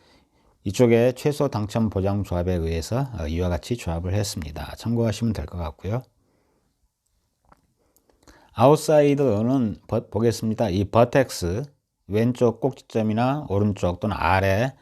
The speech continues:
꼭지점에 이렇게 사각 박싱 아까 설명을 드렸었죠. 어, 그렇게 먼저 시작을 해놓고요.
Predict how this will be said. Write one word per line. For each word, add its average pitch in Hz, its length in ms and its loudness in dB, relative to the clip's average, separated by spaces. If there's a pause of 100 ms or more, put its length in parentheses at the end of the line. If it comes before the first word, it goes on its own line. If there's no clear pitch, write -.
(140)
꼭지점에 104 1160 0 (680)
이렇게 98 580 2
사각 117 360 -4
박싱 98 340 -4
아까 98 160 -6
설명을 120 400 -2
드렸었죠. 87 720 -8
어, 76 180 -8
그렇게 98 400 -2
먼저 85 380 -2
시작을 95 400 -4
해놓고요. 104 540 -4